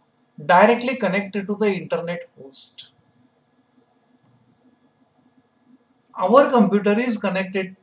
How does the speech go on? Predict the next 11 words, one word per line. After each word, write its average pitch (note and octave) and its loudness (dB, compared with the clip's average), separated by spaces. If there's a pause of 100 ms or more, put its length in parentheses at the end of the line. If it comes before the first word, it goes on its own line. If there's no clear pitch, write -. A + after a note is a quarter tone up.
(100)
directly E3 -4
to A#3 -10
the G#3 0
internet E3 -10
host. C#3 -14
Host G3+ -6
means B3+ -4 (200)
who A#3+ -6
provides F3+ 0
the G3 -2
service. - -10